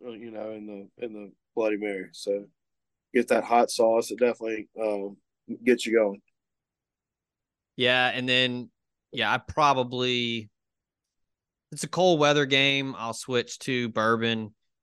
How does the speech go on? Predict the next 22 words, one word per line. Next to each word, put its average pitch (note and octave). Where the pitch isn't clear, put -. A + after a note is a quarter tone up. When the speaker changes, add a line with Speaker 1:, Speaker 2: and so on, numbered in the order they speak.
Speaker 2:
Um, G2+
but G2+
when A#2+
it's A#2
hot G2+
outside, F2+
man, F2
I F2+
was F#2+
just -
domestics. F2+
I F#2+
was F#2
just G2+
sticking F#2+
to G2
cold F#2+
beer F2+
when F#2
it's E2+
hot F2
'cause, -